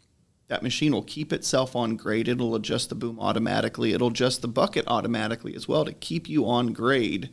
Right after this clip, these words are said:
And at any point in time, you're ready to, you know, grab that dirt and go, you know, pull it out of the hole. Everything is on the fly all for you. The only thing it's gonna restrict you from doing is just going below grade.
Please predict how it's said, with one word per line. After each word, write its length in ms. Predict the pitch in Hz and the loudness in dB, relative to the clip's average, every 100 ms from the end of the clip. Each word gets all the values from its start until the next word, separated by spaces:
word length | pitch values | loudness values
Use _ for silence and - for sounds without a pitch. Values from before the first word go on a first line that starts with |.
| - _ _ - | -16 _ _ -2
And 100 | 117 | 2
at 140 | 110 | 4
any 160 | 117 120 | 4 2
point 260 | 123 143 120 | 0 -2 0
in 40 | |
time, 260 | 139 131 110 | 0 2 2
you're 140 | 110 | 4
ready 220 | 110 107 | 4 4
to, 200 | 104 98 - | 2 2 -2
you 140 | 120 | -4
know, 180 | 101 107 - _ - | -4 -4 -12 _ -6
grab 240 | 123 107 | -2 0
that 160 | 104 - | 0 0
dirt 240 | 113 104 | 0 0
and 120 | 113 110 | -2 0
go, 300 | 104 107 120 | 2 2 -2
you 100 | 120 | -6
know, 240 | 117 107 123 - _ _ _ - | -6 -6 -8 -16 _ _ _ -2
pull 160 | 127 | 2
it 60 | 120 | 4
out 100 | 107 | 4
of 40 | |
the 80 | 123 | 4
hole. 320 | 123 135 160 - - _ _ _ _ - | 2 2 0 -8 -20 _ _ _ _ -2
Everything 440 | 127 131 131 123 | 0 0 0 0
is 260 | 110 - - - _ - | 0 -2 -6 -14 _ -2
on 160 | 127 120 | 0 0
the 60 | |
fly 320 | 120 120 113 98 - | 0 0 0 -2 -8
all 160 | 117 117 | 0 0
for 260 | - 95 - | 0 -12 -14
you. 100 | - - | -20 -20
The 80 | - | -18
only 240 | 123 139 131 | -4 -2 0
thing 180 | 139 | 0
it's 120 | 151 135 | 0 0
gonna 140 | 131 | 0
restrict 380 | 110 - 127 - | -2 0 -2 -2
you 80 | - | -6
from 180 | 95 | -2
doing 240 | 165 160 123 | 0 2 2
is 100 | - | -2
just 160 | - - | -6 -4
going 260 | - - | -2 0
below 220 | - 62 - | 0 -2 -2
grade. 340 | - - | -2 -6